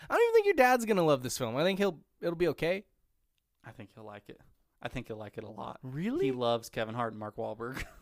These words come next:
Speaker 1: Okay.
Speaker 2: Now, I'll give it credit. It's a comedy, and it's,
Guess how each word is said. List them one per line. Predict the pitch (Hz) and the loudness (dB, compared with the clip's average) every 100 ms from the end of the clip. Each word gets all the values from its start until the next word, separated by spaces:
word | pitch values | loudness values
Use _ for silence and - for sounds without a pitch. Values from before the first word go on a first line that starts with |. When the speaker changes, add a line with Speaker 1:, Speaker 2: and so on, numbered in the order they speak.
| - _ _ _ _ _ - | -20 _ _ _ _ _ -20
Speaker 1:
Okay. | - 294 381 320 220 _ _ _ | -6 -4 -2 -6 -10 _ _ _
Speaker 2:
Now, | 185 233 240 | 2 4 6
I'll | 262 | 6
give | 285 311 | 4 -2
it | - | 2
credit. | 311 269 - | 4 4 -2
It's | 185 240 | -4 -4
a | |
comedy, | 226 226 214 220 247 233 | -2 2 2 2 -2 -4
and | 202 | -4
it's, | 196 - | -6 -10